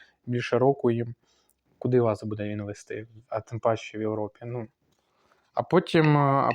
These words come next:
потім же ж, е, беруть такі навігатори, телефонують нам: "От ви знаєте, я там скільки перепробував тих навігаторів, воно нічого не працює". Ну, ви ж на навігаторі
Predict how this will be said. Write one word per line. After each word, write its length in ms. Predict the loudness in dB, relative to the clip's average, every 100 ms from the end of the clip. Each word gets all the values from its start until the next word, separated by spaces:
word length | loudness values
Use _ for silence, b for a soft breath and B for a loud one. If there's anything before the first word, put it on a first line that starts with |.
| 0
потім 340 | -2 -2 -2
же 140 | 0
ж, 320 | -2 -4 -4 0
е, 280 | 2 2 0 -2
беруть 360 | 0 2 0
такі 260 | -2 -4 -4
навігатори, 720 | -2 0 2 2 2 0 -2 -4 _ _ _ 2
телефонують 800 | 4 4 2 4 4 4 2
нам: 260 | 2 2 0 -2 b b 0
"От 160 | 0
ви 160 | 4 4
знаєте, 600 | 4 4 4 2 0 0
я 320 | 0 2 0
там 240 | 0 -4 -2
скільки 340 | -2 0 -2
перепробував 960 | -2 0 0 2 4 4 4 4 2 -2 B B B
тих 240 | 2 4
навігаторів, 800 | 4 4 4 2 2 2 2 0 2
воно 240 | 4 6
нічого 360 | 4 2 2 4
не 180 | 2 0 b b b _ _ -4
працює". 480 | -2 0 2 4 4
Ну, 240 | 4 2 2 _ -20 -20 -20 -20 -20 _
ви 220 | 2 4 4
ж 200 | 0 -12 -6
на 120 | 0
навігаторі 640 | 2 4 6 4 4 2 0